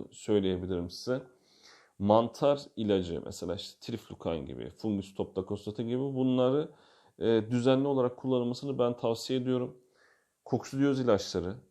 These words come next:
ayda bir defa düzenli kullanılmasını tavsiye ediyorum. Ve üç ayda bir, e,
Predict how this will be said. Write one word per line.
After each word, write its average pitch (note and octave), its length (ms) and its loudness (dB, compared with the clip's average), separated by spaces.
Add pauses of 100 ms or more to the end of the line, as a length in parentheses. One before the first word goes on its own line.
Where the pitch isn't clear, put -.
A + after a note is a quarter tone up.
(160)
ayda G#2+ 360 6
bir A2 120 -2
defa F#2+ 420 0 (220)
düzenli G#2 360 0
kullanılmasını C3 540 -2
tavsiye C3 420 -2
ediyorum. C3+ 360 -2 (520)
Ve D3 380 4
üç - 200 -4
ayda A#2 380 0
bir, - 280 -8 (120)
e, G#2+ 60 -4